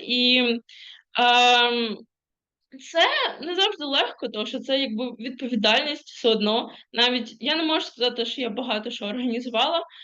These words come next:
але все одно я відповідаю за наш клас перед адміністрацією. Як-, якщо є якісь питання,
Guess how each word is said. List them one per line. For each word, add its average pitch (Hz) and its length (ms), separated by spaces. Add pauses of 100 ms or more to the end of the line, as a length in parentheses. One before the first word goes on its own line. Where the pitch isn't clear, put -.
(140)
але 233 200
все 247 160
одно 220 160
я 214 100
відповідаю 214 760
за 196 120
наш 196 220
клас 202 300
перед 190 400
адміністрацією. 285 880
Як-, 233 200 (100)
якщо 240 300
є 240 140
якісь 233 220
питання, 214 480